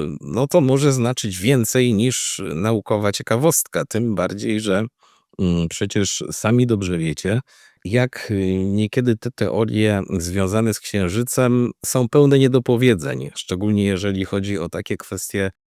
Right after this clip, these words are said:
e, związane z obserwacjami astronomicznymi plus obserwacjami astronautów. Ja często za przykład podaję T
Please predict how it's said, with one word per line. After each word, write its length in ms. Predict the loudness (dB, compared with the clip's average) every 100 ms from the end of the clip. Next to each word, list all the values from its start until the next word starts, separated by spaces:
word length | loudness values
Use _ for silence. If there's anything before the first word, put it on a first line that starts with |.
| _ _ _
e, 160 | -4 -2
związane 520 | 0 0 0 0 0
z 60 | -4
obserwacjami 800 | -6 -4 -4 -4 -2 0 0
astronomicznymi 920 | -2 -6 -2 -2 0 -2 -2 0 0 0
plus 280 | 0 2 2
obserwacjami 840 | -2 -4 -2 -2 -2 -2 -2 -2 -4 _
astronautów. 1080 | -4 -2 -4 -4 0 2 2 2 -2 -10 -12 _ _ _ _ -6
Ja 320 | 0 2 2 0
często 680 | 0 2 2 0 0 2 2 -2 _ _ _
za 220 | -4 -2
przykład 420 | -2 -4 -2 -2 -2
podaję 520 | -2 2 2 4 2 -2 _
T 140 | 0